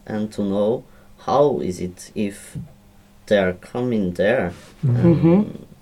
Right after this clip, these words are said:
Speaker 1: what can happen. Are the, are the Africans also can welcome there, wel-, welcome them,
Speaker 3: Mm-hmm.
Speaker 1: like, really well, and how it will work?
Speaker 2: Mm-hmm.
Speaker 1: Um, I'm so excited to,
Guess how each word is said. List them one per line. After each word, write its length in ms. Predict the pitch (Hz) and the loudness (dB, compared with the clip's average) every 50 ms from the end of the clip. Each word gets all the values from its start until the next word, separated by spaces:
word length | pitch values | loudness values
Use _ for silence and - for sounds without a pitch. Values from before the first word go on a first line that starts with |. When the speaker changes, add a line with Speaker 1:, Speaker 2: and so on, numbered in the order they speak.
| - - | -16 -8
Speaker 1:
what 240 | - 90 90 - - | -6 -6 -6 -4 -4
can 160 | - 104 101 | -4 -2 0
happen. 480 | 101 127 147 151 - - 85 80 87 - - - - - - - - - - - - - | 0 0 0 0 -2 -8 -10 -10 -10 -12 -16 -20 -18 -14 -14 -14 -14 -14 -18 -20 -20 -6
Are 280 | - 107 113 113 113 110 | 0 4 6 6 6 6
the, 420 | 104 - 113 104 104 101 104 - - - - | 4 4 6 6 8 6 4 2 0 -2 2
are 160 | 117 113 110 | 4 4 4
the 560 | 104 104 107 98 92 92 90 87 71 58 58 - - - - - | 4 2 0 0 0 2 0 0 -2 -4 -8 -14 -16 -20 -10 -6
Africans 540 | - 107 - - 147 147 123 127 127 127 - | -6 -4 -2 -2 -2 0 0 0 0 0 0
also 680 | 120 113 - - 120 113 113 107 104 101 92 - - - - - _ _ - - - | -2 -2 -2 0 2 2 4 4 2 0 -2 -4 -8 -12 -16 -20 _ _ -20 -14 -4
can 420 | - 113 107 107 107 101 92 - - _ _ _ _ _ _ _ _ _ - | -2 0 2 2 0 -2 -4 -8 -14 _ _ _ _ _ _ _ _ _ -4
welcome 480 | - 95 - - - - 160 190 165 113 - | -2 -2 -2 -2 -2 -2 0 0 0 -2 -2
there, 260 | 85 87 80 78 - - - - - - - - - _ - _ - - - - - | -2 -2 -2 -4 -6 -12 -20 -20 -20 -20 -20 -20 -20 _ -20 _ -20 -20 -20 -20 -4
wel-, 240 | - 101 104 90 - - - | -2 0 0 0 -2 -8 -8
welcome 440 | 95 95 92 - - - 123 127 104 | -8 -8 -8 -8 -8 -8 -6 -6 -6
them, 260 | - 80 76 76 78 - - - - - | -6 -8 -10 -12 -14 -16 -20 -20 -6 2
Speaker 3:
Mm-hmm. 360 | - - 127 127 123 185 196 233 | 4 6 6 6 8 8 6 6
Speaker 1:
like, 160 | 262 - - - | 6 4 2 -2
really 440 | 151 135 127 101 101 98 95 95 92 | -2 -2 0 0 0 0 -2 -2 -2
well, 560 | 87 87 90 90 95 104 120 143 160 170 180 - | -2 -2 -2 0 0 0 0 0 -2 -4 -8 -8
and 440 | - 147 143 139 135 135 135 131 131 - - - - | -8 -6 -6 -6 -6 -8 -10 -12 -12 -14 -16 -6 -2
how 200 | 175 185 220 226 | 4 6 8 8
it 140 | 233 208 - | 8 6 4
will 180 | 170 151 147 147 | 2 2 4 4
work? 360 | 151 196 190 135 - - - - - - - 147 | 6 6 4 4 2 -2 -10 -14 -16 -6 0 2
Speaker 2:
Mm-hmm. 60 | 135 | 4
Speaker 1:
Um, 600 | 131 120 117 113 117 117 117 - 113 123 131 123 | 4 6 4 4 2 2 0 0 0 0 0 -2
I'm 140 | 127 123 120 | -4 -6 -6
so 140 | - - 120 | -4 0 0
excited 480 | 117 117 - - 131 131 135 110 101 - | 0 0 0 -2 -4 -2 -2 -4 -8 -6
to, 300 | - 98 90 - - | -6 -6 -4 -6 -8